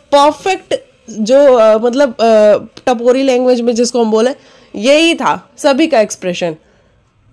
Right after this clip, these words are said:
कि मारो यार उसको, दो तीन थप्पड़ और मारो। जिस तरीके की हरकतें थी समर्थ की, no doubt वो वहाँ पे पिटना था,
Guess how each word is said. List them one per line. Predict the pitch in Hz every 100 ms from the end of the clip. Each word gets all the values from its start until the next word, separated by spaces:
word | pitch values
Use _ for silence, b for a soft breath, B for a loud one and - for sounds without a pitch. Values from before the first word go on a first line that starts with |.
| _ -
कि | -
मारो | 302 269 285 370 480
यार | 392 415
उसको, | 427 427
दो | 320 381
तीन | 415 381
थप्पड़ | 381 415
और | - 339 440 381
मारो। | 269 190 175 - b b b b b
जिस | 208 320
तरीके | 330 302 285
की | 311 330
हरकतें | 233 202 233 311 339
थी | 254 240 302 392
समर्थ | 302 240 208 196
की, | 190 226 254 285 240 240 226 226
no | 302
doubt | 330 294 294 294
वो | 254 269 254
वहाँ | 240 240 240
पे | 277
पिटना | 262 262 233 247 262
था, | 247 214 202